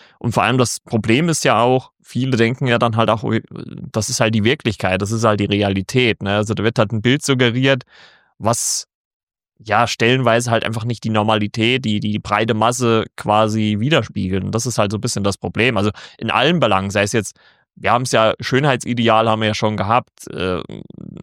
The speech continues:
ne, sexuell kann man auch mit reinziehen. Vor allem, es wird ja auch heutzutage mittlerweile alles sexualisiert in irgendeiner Art und Weise. Und dass das dann halt so, ja, auch den Jüngeren, die das noch gar nicht irgendwie abstrahieren können, irgendwie, was ist da jetzt gespielt und, und, und, und, und was ist da wirklich echt,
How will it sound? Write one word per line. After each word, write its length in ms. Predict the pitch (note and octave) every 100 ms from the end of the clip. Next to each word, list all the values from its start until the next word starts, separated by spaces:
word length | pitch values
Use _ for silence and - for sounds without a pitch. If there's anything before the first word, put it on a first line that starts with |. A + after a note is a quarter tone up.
| -
ne, 300 | B2 A#2+ A#2+
sexuell 480 | - A2+ - A2+ B2
kann 120 | B2+
man 80 | A#2
auch 200 | B2+ C3+
mit 160 | B2+
reinziehen. 400 | A2 G#2+ G#2+ G#2+
Vor 120 | G#2+
allem, 100 | G#2+
es 140 | A2+ -
wird 120 | -
ja 80 | A2
auch 120 | G#2+
heutzutage 400 | B2 B2+ A2 A2
mittlerweile 400 | A2+ A2 G#2+ A2 -
alles 440 | C3 D#3 B2+ -
sexualisiert 760 | A2 - G#2+ F#2 G2 G2 G#2+ G#2
in 100 | -
irgendeiner 420 | G#2+ G#2+ G2+ A#2 _ - _
Art 240 | G2 G2
und 160 | G#2 F#2+
Weise. 400 | F2+ F#2+ G#2 A2 - - - -
Und 300 | - A2+ G#2+ - - -
dass 200 | G#2 -
das 200 | B2+ -
dann 180 | B2
halt 160 | A#2 A2+
so, 420 | C3 C3 D3 D3 - _ _ _ _ _
ja, 400 | - G#2+ B2+ C3 - _ - - _ _
auch 220 | - B2+ -
den 200 | C3 A#2+
Jüngeren, 320 | D#3 F3 D3
die 100 | B2+
das 140 | A#2+
noch 140 | B2 -
gar 160 | A#2
nicht 140 | C3 B2+
irgendwie 240 | B2 A#2+
abstrahieren 720 | A#2+ - A#2 G#2 B2 G3 D3+
können, 320 | A2 A#2 A2+ B2
irgendwie, 480 | A2 A2+ A#2 A#2
was 160 | G#2+ A2+
ist 160 | B2+ -
da 80 |
jetzt 240 | A2+ A2 -
gespielt 640 | G2 - B2 C#3+ D#3+ D#3+
und, 220 | - A2+
und, 240 | - A2+ A2
und, 300 | - G#2+ -
und, 260 | G#2 G#2+ -
und 160 | G#2+
was 140 | G#2 A2+
ist 160 | -
da 140 | G#2+ A2
wirklich 360 | B2+ C#3+ -
echt, 220 | C3 C3+